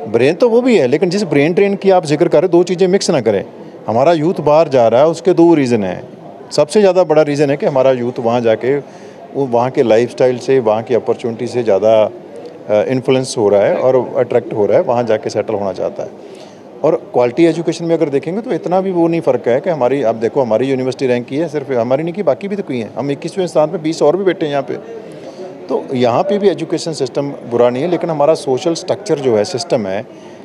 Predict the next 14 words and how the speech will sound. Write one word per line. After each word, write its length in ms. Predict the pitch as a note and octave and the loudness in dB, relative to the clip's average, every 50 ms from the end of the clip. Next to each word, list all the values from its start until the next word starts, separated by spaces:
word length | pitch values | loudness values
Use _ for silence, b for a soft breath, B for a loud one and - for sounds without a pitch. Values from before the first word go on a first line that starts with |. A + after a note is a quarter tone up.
| B | B
ये 120 | C#3+ D#3+ F3 | 0 0 0
different 420 | C3 C3 B2 - C3 A2+ G#2 - | 2 0 -2 0 -2 -4 -4 -4
है। 120 | D#2+ - - - - - - - - - - - | -8 -10 -10 -14 -16 -16 -16 -16 -16 -16 -8 0
Western 280 | - - - - D3+ - - | 0 0 2 0 -6 -6 -6
क-, 440 | - - - - - - - - - - | -8 -10 -10 -10 -12 -14 -14 -12 -10 -6
हमारी 380 | A#2 C3 C3+ C3 C#3+ E3+ F#3 F3+ D#3 - - - - - - - - - - - - - - - - - A#2+ A#2+ A#2+ | -4 0 0 2 4 4 2 2 0 -6 -16 -16 -16 -18 -18 -18 -18 -16 -16 -16 -16 -16 -16 -16 -12 -8 -8 -4 -2
compare 320 | D3 C#3+ C#3 D#3 E3+ F#3 G#3 | -2 -2 2 2 4 4 4
हम 180 | F#3 E3+ F3+ | 4 2 0
करते 300 | E3+ - D3 - - E3 | 0 0 0 0 2 0
हैं 460 | D#3+ F3 F#3+ G#3 G#3 F3 C3+ D3 D3 | 0 2 2 0 0 -2 -2 -2 0
developed 260 | B2+ C#3+ D#3 E3 E3 E3 | 2 4 2 2 2 0
countries 340 | D#3 C3+ A#2 B2 B2 A2 | -2 -2 0 -2 -2 -2
के 60 | G#2 G2 | -2 -2
साथ, 180 | G2+ F#2+ F#2 | -2 -2 -2